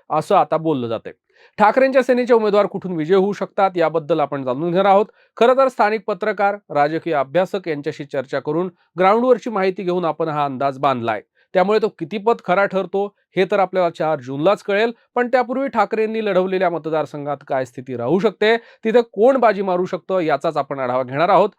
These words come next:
नमस्कार, मी राज दळेकर आणि आपण पाहतायत न्यूज टॉप. मंडळी, सुरुवात आपण करणार आहोत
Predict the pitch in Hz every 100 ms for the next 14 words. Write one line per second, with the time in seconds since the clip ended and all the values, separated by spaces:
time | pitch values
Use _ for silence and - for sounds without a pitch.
0 | _ _ 170 220 233 254 254 - _ 202
1 | 233 202 190 240 180 214 220 226 220 196
2 | 175 190 180 175 170 175 170 _ 147 143
3 | 127 123 143 269 311 294 254 269 269 226
4 | 233 233 220 214 214 202